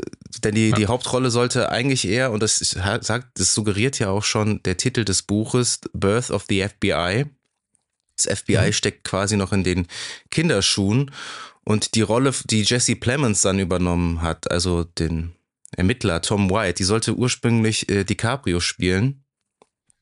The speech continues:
Speaker 2: Ja.
Speaker 1: Aber da die Rolle dann irgendwie doch nicht so groß war im ersten Drehbuchentwurf, hat dann DiCaprio gesagt, "Nee,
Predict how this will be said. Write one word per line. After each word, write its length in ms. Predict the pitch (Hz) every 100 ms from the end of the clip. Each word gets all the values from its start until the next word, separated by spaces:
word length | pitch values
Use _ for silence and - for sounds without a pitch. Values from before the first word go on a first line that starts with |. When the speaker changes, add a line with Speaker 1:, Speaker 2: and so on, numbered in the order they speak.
| _ _ _
Speaker 2:
Ja. 180 | 113 101
Speaker 1:
Aber 220 | 101 101
da 100 | 104
die 100 | 101
Rolle 240 | 104 107 120
dann 200 | 107 104
irgendwie 380 | 78 107 101 107
doch 200 | 110 117
nicht 140 | 117
so 120 | 110
groß 460 | 95 104 175 - -
war 180 | 85 90
im 80 |
ersten 320 | 80 90 - 98
Drehbuchentwurf, 800 | 92 101 104 98 95 95 120 -
hat 160 | 117
dann 80 | 110
DiCaprio 400 | 110 - 117 120
gesagt, 340 | 113 113 -
"Nee, 340 | 107 110 120